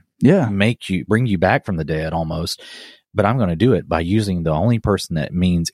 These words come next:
Speaker 2: anything to you now.
Speaker 1: And then if you also wanna continue the literal, like, did he lie immediately after he woke up,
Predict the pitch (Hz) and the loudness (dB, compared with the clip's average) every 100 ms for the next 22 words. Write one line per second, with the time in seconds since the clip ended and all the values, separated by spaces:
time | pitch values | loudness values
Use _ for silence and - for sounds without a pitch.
0 | - 98 95 - 82 78 101 87 73 67 | -2 0 0 0 -2 0 0 0 -2 -6
1 | - - - _ _ _ _ _ _ _ | -12 -20 -20 _ _ _ _ _ _ _
2 | _ _ 131 131 175 180 123 127 127 - | _ _ 0 2 4 4 4 2 -2 0
3 | 127 123 123 120 117 110 123 113 131 120 | 2 2 2 2 2 0 -2 0 4 4
4 | 113 117 131 135 120 117 113 131 127 135 | 2 0 0 2 2 0 0 0 2 2
5 | 127 120 113 113 131 156 _ - 139 147 | 2 2 2 2 0 -2 _ -2 2 2
6 | 139 139 123 120 143 139 135 139 135 156 | 2 2 2 0 0 2 4 4 4 2
7 | 156 | 0